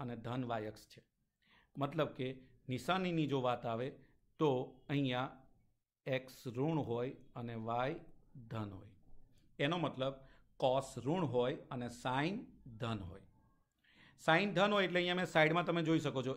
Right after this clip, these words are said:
એસ લખેલું છે, કેમ કે ત્યાં બે જ વિધેય ધન હોય. કયા કયા? સાઇન અને એનું વ્યસ્ત cosec. ચલો, આ બીજું ચરણ છે. હવે બીજા ચરણનો ખૂણો કયો હોય? તો નેવથી વધારે અને એકસો એંસીથી ઓછો. આવો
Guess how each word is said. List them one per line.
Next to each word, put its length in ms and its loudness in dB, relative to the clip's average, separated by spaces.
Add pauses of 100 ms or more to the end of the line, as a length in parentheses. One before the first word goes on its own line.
(140)
એસ 160 0
લખેલું 340 -8
છે, 100 -16 (560)
કેમ 120 6
કે 100 4
ત્યાં 240 4
બે 120 8
જ 120 -4
વિધેય 240 2
ધન 180 2
હોય. 160 -2
કયા 220 6
કયા? 180 4 (200)
સાઇન 300 6
અને 140 4 (420)
એનું 220 2
વ્યસ્ત 320 4 (280)
cosec. 360 0 (1200)
ચલો, 160 2
આ 200 4
બીજું 200 0
ચરણ 280 -6
છે. 80 -18 (360)
હવે 200 6
બીજા 260 4
ચરણનો 260 4 (100)
ખૂણો 240 2
કયો 280 6
હોય? 140 -4
તો 100 -2
નેવથી 460 2
વધારે 300 2 (800)
અને 140 0
એકસો 320 -2
એંસીથી 500 -4
ઓછો. 240 -2 (880)
આવો 180 8